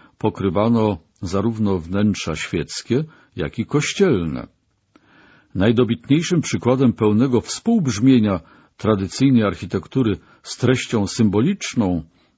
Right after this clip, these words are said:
ubraną w secesyjne stylizacje, jest wnętrze kościoła franciszkańskiego w Krakowie,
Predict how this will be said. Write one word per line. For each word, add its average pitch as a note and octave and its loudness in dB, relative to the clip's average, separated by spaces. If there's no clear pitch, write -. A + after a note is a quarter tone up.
ubraną G2 0
w - -12
secesyjne G2 -2
stylizacje, F2+ -6
jest A#2+ 0
wnętrze F#3 0
kościoła D3+ -2
franciszkańskiego C#3+ 0
w - -8
Krakowie, F2+ -2